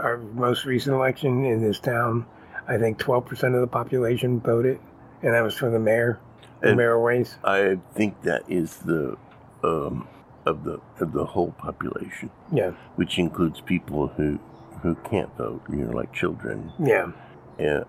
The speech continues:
Speaker 2: but I think of those who are eligible to vote
Speaker 1: It's like
Speaker 2: and, and
Speaker 1: twenty-five percent.
Speaker 2: registered, it was something like twenty-five percent.
Speaker 1: That's
Speaker 2: Yeah.
Speaker 1: still bad, though. I mean, 'cause,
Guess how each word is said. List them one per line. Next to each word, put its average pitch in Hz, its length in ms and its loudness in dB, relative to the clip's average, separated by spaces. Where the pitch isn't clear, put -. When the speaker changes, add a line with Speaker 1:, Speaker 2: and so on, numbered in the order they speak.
Speaker 2:
but - 360 0
I 90 100 2
think 92 240 0
of 80 240 2
those 82 300 2
who 90 280 -2
are 78 180 0
eligible 78 640 -2
to - 180 -6
vote - 460 -4
Speaker 1:
It's 107 180 0
like 104 220 0
Speaker 2:
and, 107 120 2
and 82 120 4
Speaker 1:
twenty-five 104 200 0
percent. 76 240 2
Speaker 2:
registered, 71 600 0
it - 120 -4
was 71 140 -4
something 73 320 -4
like 57 260 -6
twenty-five 64 500 -6
percent. - 260 -4
Speaker 1:
That's 120 180 0
Speaker 2:
Yeah. - 60 -2
Speaker 1:
still 123 200 4
bad, 110 380 0
though. 104 200 0
I 110 100 0
mean, 110 180 0
'cause, 120 300 -2